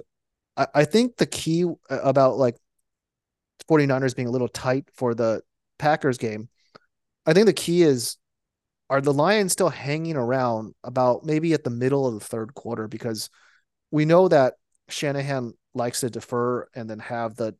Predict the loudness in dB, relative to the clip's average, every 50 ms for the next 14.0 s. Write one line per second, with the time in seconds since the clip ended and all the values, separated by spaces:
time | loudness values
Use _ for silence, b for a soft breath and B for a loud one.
0 | _ -8 -4 -2 -2 -2 -2 -6 -4 -4 -6 -6 -6 -8 _ _ _ b b b
1 | b b b b b b _ _ _ _ -8 -8 -4 -2 -2 0 0 0 0 0
2 | -4 -6 _ _ _ _ _ _ _ _ _ _ _ _ _ _ _ _ _ _
3 | _ -12 -6 -2 -2 0 0 0 0 0 -2 -2 -2 -2 -2 -2 -2 -2 -2 -2
4 | -2 -2 -2 -6 -8 -8 -10 -10 -12 _ -8 -8 -6 -6 -6 -6 -6 -8 -8 -6
5 | -8 -8 -8 -8 -6 -4 -4 -4 -4 -6 -6 -6 -6 -6 -6 -10 -16 _ _ _
6 | -4 -4 -2 -2 -4 -4 -2 0 0 2 4 4 2 2 0 -4 _ -10 -6 -4
7 | -2 -2 -2 -4 _ _ _ _ 0 4 4 4 4 2 0 0 0 0 0 0
8 | -2 -4 -4 -4 -4 -4 -4 -4 -2 0 0 0 0 0 -2 -2 -2 -4 -4 -4
9 | -4 -4 0 4 6 6 6 6 6 2 0 -2 -4 -4 -4 -6 -6 -4 -4 -4
10 | -4 -4 -2 0 0 0 0 0 -2 -2 -2 0 -2 -2 -6 -4 -2 -2 -2 -2
11 | -2 -4 -6 -6 -8 -12 B B B B B B B B B B B B _ -10
12 | -6 -2 2 2 4 4 4 2 0 0 -4 -14 _ _ _ _ -4 2 2 4
13 | 4 2 0 0 2 2 2 4 2 0 0 0 -2 -6 -6 -6 -6 -6 -6 -12